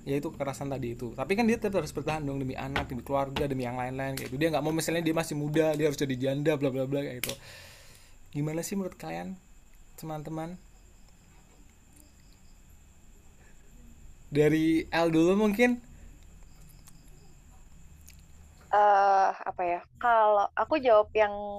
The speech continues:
Speaker 2: ini deh, yang terakhir ya.
Speaker 1: Mm-hmm.
Speaker 2: Gimana caranya lepas dari toxic
Speaker 1: Mm-hmm.
Speaker 2: relationship
Speaker 1: Mm-hmm.
Speaker 2: itu? Eh,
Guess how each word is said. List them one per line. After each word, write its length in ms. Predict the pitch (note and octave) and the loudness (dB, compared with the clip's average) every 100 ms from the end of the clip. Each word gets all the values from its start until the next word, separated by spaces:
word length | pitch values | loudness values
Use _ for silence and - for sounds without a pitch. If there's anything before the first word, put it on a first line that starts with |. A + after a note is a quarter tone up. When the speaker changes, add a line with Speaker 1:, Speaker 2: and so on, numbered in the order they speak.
| F#3 | -8
Speaker 2:
ini 160 | F#3+ | -6
deh, 160 | G3+ F3 | -2 0
yang 480 | F3 E3+ E3+ E3 E3+ | 0 -2 -4 -12 -4
terakhir 280 | E3+ G3 F3+ | -2 0 2
ya. 160 | D#3+ E3 - B2+ | 0 0 -8 -8
Speaker 1:
Mm-hmm. 400 | A#2+ B2 B2 A#2 | -6 -6 -8 -6
Speaker 2:
Gimana 320 | F3+ F3+ F3+ | -2 0 2
caranya 480 | G3+ F3+ F3 F3+ F3 | 2 2 2 2 0
lepas 240 | - E3+ | 0 -4
dari 240 | - E3 E3 | -2 -4 -2
toxic 320 | D#3+ - B2 | -4 -4 -4
Speaker 1:
Mm-hmm. 80 | E3+ | -2
Speaker 2:
relationship 480 | E3 C#3 B2 B2+ B2 | -2 -2 -6 -6 -6
Speaker 1:
Mm-hmm. 160 | - | -6
Speaker 2:
itu? 120 | - F3 - - - - - - - - - - | -6 -8 -12 -20 -20 -20 -20 -20 -20 -20 -20 0
Eh, 460 | A3 A3+ A3 G#3+ | 4 6 8 6